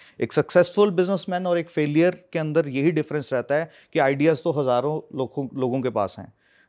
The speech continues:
but जिसका मंगल अच्छा है, जो अपने आइडियाज को फौरन कन्वर्ट कर देता है एक्शन के अंदर,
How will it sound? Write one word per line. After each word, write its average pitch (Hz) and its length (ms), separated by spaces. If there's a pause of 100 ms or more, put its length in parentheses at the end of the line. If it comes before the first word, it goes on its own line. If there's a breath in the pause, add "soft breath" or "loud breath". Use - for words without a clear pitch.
(120)
but 127 100
जिसका 135 320
मंगल 143 360
अच्छा 139 220
है, 135 60
जो 147 180
अपने 147 260
आइडियाज 135 380
को 175 140
फौरन 170 460
कन्वर्ट 160 440
कर 135 160
देता 120 260
है 120 40
एक्शन 139 320
के 120 60
अंदर, 120 300